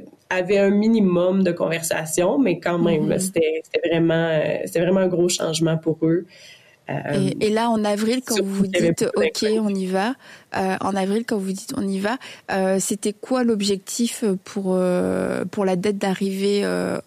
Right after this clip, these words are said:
Speaker 2: euh, aux États-Unis, pour cette, euh, nouvelle, euh, installation ?
Speaker 1: L'année scolaire allait commencer en août. Et, euh, ici, au Colorado, les enfants commencent l'école, euh, dès la deux, première, deuxième semaine d'août. Donc, on se, on savait,
Speaker 2: Ah
Speaker 1: là,
Speaker 2: ouais.
Speaker 1: fait que nous, on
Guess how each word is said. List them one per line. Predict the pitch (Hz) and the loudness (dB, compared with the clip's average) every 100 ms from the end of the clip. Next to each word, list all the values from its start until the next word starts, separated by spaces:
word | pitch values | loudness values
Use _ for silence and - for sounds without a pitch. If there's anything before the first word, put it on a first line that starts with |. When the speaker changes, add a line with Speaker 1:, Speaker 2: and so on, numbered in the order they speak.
| - | -4
Speaker 2:
euh, | 185 175 175 | -2 0 -2
aux | |
États-Unis, | 185 190 185 185 185 190 202 - | -2 -2 -2 -2 -2 0 -2 -6
pour | - | -8
cette, | 175 185 - 185 | -4 -4 -4 -4
euh, | 175 175 | -2 -2
nouvelle, | 180 180 190 185 | -2 -2 -2 0
euh, | 175 175 180 - - - | 0 -2 -2 -4 -6 -6
installation ? | 180 175 175 185 190 | -4 -2 0 0 0
Speaker 1:
L'année | 214 | 0
scolaire | - 208 202 220 | 0 0 0 0
allait | 196 185 | -2 0
commencer | 202 185 185 190 202 | 0 0 -2 0 0
en | 190 180 160 160 | 2 2 2 0
août. | 180 302 - - - - _ 151 | 0 0 -4 -20 -20 -20 _ 0
Et, | 165 170 | 2 4
euh, | 160 156 90 85 - - | 2 0 -2 -6 -6 0
ici, | 185 - - 214 208 | 0 0 0 2 2
au | |
Colorado, | 196 180 170 165 190 | 2 0 0 2 2
les | 190 185 | 4 2
enfants | 165 160 190 | 2 0 -2
commencent | 190 180 180 180 | 0 0 0 0
l'école, | 165 180 180 180 | 0 2 2 2
euh, | 170 156 | 2 2
dès | 156 175 | 2 2
la | 170 160 156 151 165 | 0 0 -4 -2 -2
deux, | 170 170 160 | 2 2 2
première, | - - 190 196 190 | -2 -4 0 2 2
deuxième | 180 170 170 | 2 2 2
semaine | 175 165 165 165 | 2 2 2 0
d'août. | 156 147 151 156 | 0 -2 -2 0
Donc, | 147 151 | 0 0
on | 160 | 0
se, | - 175 - | 0 0 0
on | 165 | -2
savait, | - 170 165 | 0 0 2
Speaker 2:
Ah | 175 170 | 2 2
Speaker 1:
là, | 165 165 | 2 2
Speaker 2:
ouais. | |
Speaker 1:
fait | 160 165 | 0 -2
que | 202 - - 202 | -4 -8 0 2
nous, | |
on | 190 | 2